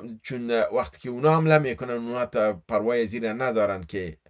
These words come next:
ام، شهر می‌خوره، مردم کشته می‌شه،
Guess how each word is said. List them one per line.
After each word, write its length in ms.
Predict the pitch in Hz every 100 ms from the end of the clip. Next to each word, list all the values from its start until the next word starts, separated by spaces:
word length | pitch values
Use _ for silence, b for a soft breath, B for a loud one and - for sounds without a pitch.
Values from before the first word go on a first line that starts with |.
| b b b
ام، 580 | 98 104 104 98 95 98
شهر 400 | - 127 135 131
می‌خوره، 540 | 131 117 - 113 110
مردم 520 | 85 98 85 123 127 117
کشته 280 | 117 -
می‌شه، 480 | 117 110 - 110 98